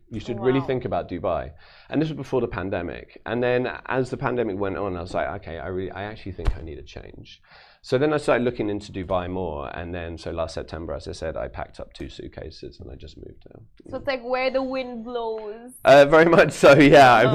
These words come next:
Speaker 1: a, I'm
Speaker 2: <laughs>
Speaker 1: a traveling spirit, I really am. I, I love going to new places, seeing, uh, new things, meeting people.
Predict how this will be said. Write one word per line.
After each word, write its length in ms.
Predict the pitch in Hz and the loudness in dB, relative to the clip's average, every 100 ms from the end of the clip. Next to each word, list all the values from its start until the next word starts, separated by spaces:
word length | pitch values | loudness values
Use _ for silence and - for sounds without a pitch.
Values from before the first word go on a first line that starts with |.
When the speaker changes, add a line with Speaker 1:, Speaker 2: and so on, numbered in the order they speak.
| 131 | 6
Speaker 1:
a, 40 | 120 123 | 6 6
I'm 80 | |
Speaker 2:
<laughs> 140 | 131 131 | 4 4
Speaker 1:
a 40 | 127 | 2
traveling 480 | 123 123 120 110 104 | 4 4 4 0 -2
spirit, 420 | - 107 101 87 | -2 0 0 0
I 80 | 92 | -2
really 260 | 95 90 90 | -2 -4 -6
am. 280 | 87 82 76 | -8 -8 -8
I, 240 | 87 87 | -6 -4
I 140 | - 101 | -4 -4
love 600 | 101 104 110 117 113 - | -2 4 4 4 2 -4
going 220 | 107 107 - | -4 -4 -6
to 60 | |
new 120 | 101 98 | -8 -6
places, 800 | 98 98 95 101 95 95 92 - | -4 -4 -6 -6 -6 -6 -10 -6
seeing, 460 | 107 104 101 95 - | -4 -2 -4 -6 -8
uh, 100 | 90 | -8
new 220 | 95 113 | -6 -6
things, 460 | 123 175 160 151 135 | -4 -2 0 -2 -2
meeting 320 | 147 143 143 | 0 0 -2
people. 640 | 147 143 135 131 123 120 | -2 -4 -2 0 2 0